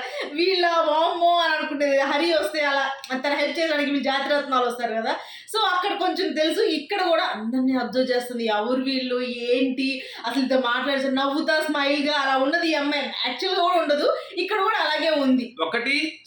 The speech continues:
Speaker 2: చాలా టఫ్ ఫైటర్, ఇచ్చి పడేసే రకం అనిపించింది. మాటకి మాట,
Speaker 1: Hmm.
Speaker 2: ఆటని అబ్జర్వ్ చేయటం, చాలా కంప్లీట్, uh, concentrating on self. అంటే తన ఆట తను అనే చాలా క్లియర్ గా వచ్చింది ఆ అమ్మాయి. తనకు ఒక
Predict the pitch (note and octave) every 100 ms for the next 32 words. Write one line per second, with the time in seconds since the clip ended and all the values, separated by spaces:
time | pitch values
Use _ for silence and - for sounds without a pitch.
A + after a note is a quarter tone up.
0 | G3+ G3 - F#3 F3+ - F#3 D3 C#3+ F#3
1 | - - _ _ E3+ - G3 G#3+ G#3 G#3
2 | E3+ D3 D#3 C#3+ C#3 - C3 B2 F#3 -
3 | B2 D3+ E3+ E3+ D#3 A#2 B2+ - A#3 -
4 | - C#4 D#4 C#3+ D#3+ C#3 G#2+ C#3 D3+ C#3
5 | D3 C#3+ E3 F3 - - - - F#3 A3
6 | F#3 G3 F#3 A3 A#3 A#3+ - G#3+ G#3 G3+
7 | G3 F#3 F3 E3+ F3+ G3 F3 F#3 F3 F3+
8 | F3 E3+ E3+ E3+ D#3 D3+ D3 - - D3
9 | C#3+ D#3 E3 D3+ D3+ D#3+ E3+ F#3+ - -
10 | - D3 C#3+ F3 F3+ - D3 D#3+ E3 E3
11 | D#3+ G#3 G#3 G3+ A#3+ B3+ A#3+ G3+ G3+ F3
12 | C#3 C#3 A2+ - - _ - - F#3